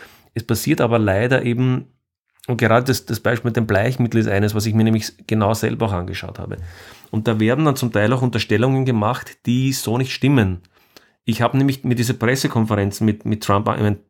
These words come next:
Trump ist ein Idiot und Trump hat in dieser Pressekonferenz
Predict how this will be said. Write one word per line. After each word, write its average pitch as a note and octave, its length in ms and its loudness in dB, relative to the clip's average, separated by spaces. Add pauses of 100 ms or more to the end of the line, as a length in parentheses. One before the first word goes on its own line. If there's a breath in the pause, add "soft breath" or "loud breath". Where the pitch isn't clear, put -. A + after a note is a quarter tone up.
(140)
Trump A#2 260 -2
ist A#2+ 80 -2
ein A#2 80 2
Idiot A2 560 0
und G2+ 140 -6
Trump A#2 260 0
hat B2 140 0
in A#2 60 -2
dieser A2+ 200 0
Pressekonferenz G#2+ 960 -2